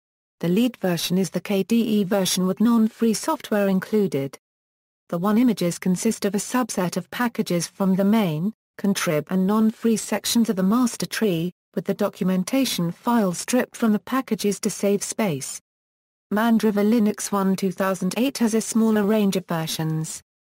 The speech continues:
There are K D E and gnome versions with the default set of languages. There are also two K D E versions with alternative sets of languages.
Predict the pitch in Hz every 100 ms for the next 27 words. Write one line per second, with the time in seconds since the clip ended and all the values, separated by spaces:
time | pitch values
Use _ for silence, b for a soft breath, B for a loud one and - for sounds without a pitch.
0 | _ _ _ _ 208 202 208 - 196 190
1 | 233 220 214 196 208 226 214 196 233 226
2 | - 175 - 175 185 190 - 226 - -
3 | 233 226 185 220 226 202 175 151 143 -
4 | - _ _ _ _ _ _ - 214 214
5 | 208 214 262 - 226 - - 226 - 196
6 | - 233 214 208 196 220 202 - 185 -
7 | 196 190 - 254 226 208 196 - 214 202
8 | - 185 214 226 202 170 147 143 -